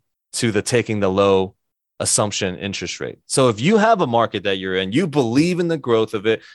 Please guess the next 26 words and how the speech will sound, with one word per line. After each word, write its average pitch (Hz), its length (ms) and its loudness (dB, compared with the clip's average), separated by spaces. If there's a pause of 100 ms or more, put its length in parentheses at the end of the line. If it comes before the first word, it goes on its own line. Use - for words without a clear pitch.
you 131 100 2
believe 110 500 2
in 160 100 0
the 139 80 2
location 117 480 0
of 104 120 -4
it, 95 100 0
it's 156 200 -2
on 170 260 -2
the 165 80 -2
water. 165 500 2 (1120)
There 156 220 4
is 123 140 0
no 165 260 6
other 160 300 4
properties 151 540 0
like 143 240 0
this, 107 200 -4
and 104 140 -6
you 147 120 0
gotta 139 300 6
assume 143 400 0
a 135 60 0
debt 123 340 2
to 117 100 -8
carry, 131 580 -2